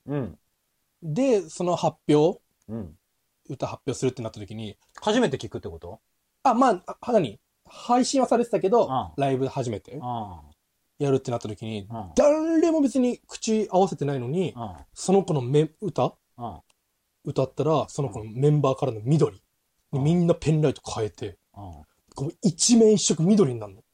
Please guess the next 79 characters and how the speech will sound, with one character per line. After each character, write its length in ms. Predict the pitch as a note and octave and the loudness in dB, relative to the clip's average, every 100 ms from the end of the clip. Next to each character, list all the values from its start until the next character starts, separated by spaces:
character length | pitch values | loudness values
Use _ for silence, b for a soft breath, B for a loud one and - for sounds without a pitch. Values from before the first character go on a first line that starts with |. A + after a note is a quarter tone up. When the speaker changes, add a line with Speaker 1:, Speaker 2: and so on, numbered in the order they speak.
| - | -2
Speaker 1:
う 80 | B2 | -2
ん。 20 | |
Speaker 2:
一 160 | G#2 - | -2 -6
気 140 | C#3 | -10
に 100 | G#2+ _ | -10 _
ブ 80 | - | -2
ワ 420 | G#4 - - - | 0 0 -2 0
ー 40 | A3 | -2
っ 100 | - | -2
て。 180 | A2+ - _ | -10 -10 _
Speaker 1:
う 80 | A2 | -12
ん。 140 | F#2+ D2+ _ | -12 -14 _
Speaker 2:
こ 180 | - G#3+ | 2 4
の 160 | A#3+ - | 4 2
一 180 | C4 _ _ | 0 _ _
体 220 | - B3 D#3+ | 2 4 2
感。 280 | A2+ G#2 - _ | -4 -10 -20 _
Speaker 1:
う 40 | G#2+ | -14
ん。 680 | F#2+ E2 - _ _ A2 - | -12 -14 -18 _ _ -14 -12
Speaker 2:
ち 80 | |
ょ 0 | |
っ 40 | - | -10
と 100 | - | -10
俺、 160 | G#2+ G2+ G#2+ | -12 -12 -12
ほ 240 | G#2 - A#3+ | -14 -6 -4
ん 60 | |
と 180 | C4+ C#4+ | 0 4
泣 160 | A#3+ G#3+ | 4 2
き 80 | - | 0
そ 100 | B3 | 0
う 40 | |
に 40 | |
な 40 | A#3+ | 2
っ 20 | |
ち 60 | - | -2
ゃ 20 | |
っ 40 | |
て。 100 | - | -8
Speaker 1:
う 40 | G3 | -20
ん。 60 | _ - | _ -16
Speaker 2:
こ 480 | F#2+ F2+ D#2 D2 D2+ | -12 -12 -14 -18 -14
の 220 | C3+ B2+ - _ _ _ _ _ _ _ - | -10 -10 -10 _ _ _ _ _ _ _ -6
絆 440 | - D3+ G#3+ G#3 | 0 2 2 2
と 100 | G#3 | 0
い 40 | |
う 60 | F#3+ | -4
か 100 | - | -6
さ。 140 | - - _ _ | -20 -20 _ _
Speaker 1:
は 100 | - | -18
い 20 | |
は 60 | E2+ | -16
い 20 | |
は 60 | E2 | -16
い 340 | D2+ D#2+ - - | -20 -20 -20 -18
は 60 | |
い。 40 | C3+ | -16
Speaker 2:
な 60 | |
ん 40 | - | -14
か 60 | - | -8
冷 80 | A#3 | -6
め 80 | G3+ | -4
て 100 | - | -8
る 80 | - | -14
な。 80 | - | -16
Speaker 1:
<laughs> 280 | - - D#3+ F3 | -4 0 2 4
い 40 | |
や、 60 | E3+ E3 | 2 0
い 40 | |
や、 80 | F#3 | -2
だ 20 | |
っ 40 | |
て 120 | D#3 C3+ | 0 -2
そ 140 | - | 0
り 60 | F#3 | 0
ゃ 40 | |
す 120 | F#3 | 0
る 80 | F3+ | -2
だ 100 | C#3 | -2
ろ。 140 | F2+ | -4